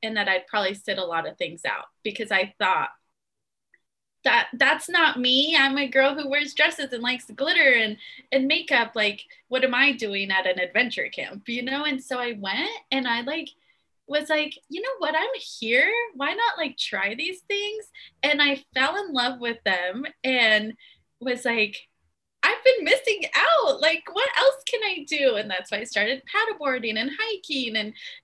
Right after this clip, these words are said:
doing all these things. And I'm like, "Wow, like, I almost missed out because I, I told myself I wouldn't be able to do it." But once I was there, I was like, "yolo, let me try it."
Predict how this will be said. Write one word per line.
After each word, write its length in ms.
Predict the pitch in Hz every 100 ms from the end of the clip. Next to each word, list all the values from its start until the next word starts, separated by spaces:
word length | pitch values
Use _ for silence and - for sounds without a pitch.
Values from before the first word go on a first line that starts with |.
| 233
doing 300 | 320 370 339 -
all 160 | 311
these 220 | 320 302 -
things. 300 | 349 392 -
And 140 | 285
I'm 120 | 277
like, 180 | 262 254 247
"Wow, 440 | 240 311 311 226
like, 260 | 220 202 202 - _ - _ _ _ _ _ -
I 340 | 254 294 302 -
almost 480 | 254 302 349 392 381
missed 320 | 269 302 311 -
out 360 | - 233 190 -
because 240 | 226 254
I, 220 | 247 208 -
I 420 | 220 226 240 269 -
told 280 | - 247 233
myself 680 | 208 208 - 202 190 196 _ _ _ _ _ -
I 180 | 214 208
wouldn't 380 | 208 196 175
be 140 | 202 185
able 160 | 180
to 120 | 175 165
do 200 | 190 165
it." 220 | 107 - _ - - _ _ -
But 240 | 214 - - -
once 240 | 240 254
I 100 | 240
was 120 | 214
there, 140 | 208 214
I 60 | 185
was 100 | 175
like, 300 | 180 165 - _ _ _
"yolo, 880 | 202 208 220 240 220 214 220 220 233 _ -
let 160 | 226
me 100 | 254 247
try 400 | - 247 214 208
it." 280 | 208 202